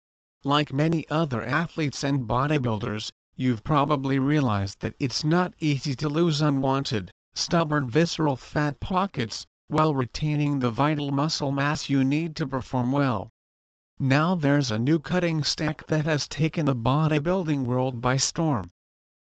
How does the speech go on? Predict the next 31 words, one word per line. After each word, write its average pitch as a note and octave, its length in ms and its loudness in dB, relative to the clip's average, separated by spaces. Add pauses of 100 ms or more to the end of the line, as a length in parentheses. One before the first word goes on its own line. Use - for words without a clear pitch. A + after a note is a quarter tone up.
(140)
Based F#3 360 0
on D3 180 0
safe E3+ 360 -2
supplements D3 640 -2
that C3+ 260 0
target E3 500 -2
the A#2+ 120 -2
same E3 500 -2
results A#2 520 0
brought C#3+ 360 0
by, A#2 200 0
but D3 180 0
is D3+ 180 2
it D3+ 200 0
just D#3 380 -2
hype, E3+ 280 -4 (320)
or D#3+ 220 4
could D3+ 260 -2
it C3 240 -4
be C3+ 140 2
the B2 160 -2
real C#3 320 0
deal? B2+ 420 -2 (720)
What D#3+ 260 0
can E3 240 0
you E3 80 0
use D#3 400 0
the D3 140 -2
cutting D#3 440 0
stack C3+ 420 -2
for? F#2+ 420 -4